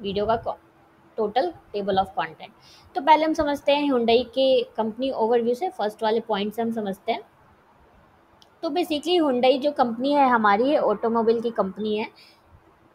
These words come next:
ऑटोमोबाइल सेक्टर में ये आता है, राइट? इसका जो प्रोडक्ट होता है, इसका मार्केट कैप अगर हम देखें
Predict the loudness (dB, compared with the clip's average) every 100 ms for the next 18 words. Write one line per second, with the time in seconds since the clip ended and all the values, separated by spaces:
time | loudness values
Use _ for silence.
0 | _ _ _ _ _ _ _ _ _ _
1 | _ _ _ _ _ _ _ _ _ _
2 | _ -6 -2 0 2 2 0 -2 -2 -2
3 | 0 0 0 0 -6 -2 -2 -2 -6 -12
4 | _ -2 2 4 2 -4 _ _ -20 -10
5 | -8 2 2 4 4 4 2 -2 -2 -2
6 | 0 2 2 0 -4 -14 -12 -6 -2 0
7 | -2 0 -2 2 2 2 2 0 0 -8
8 | -8 -6 -4 -4 -6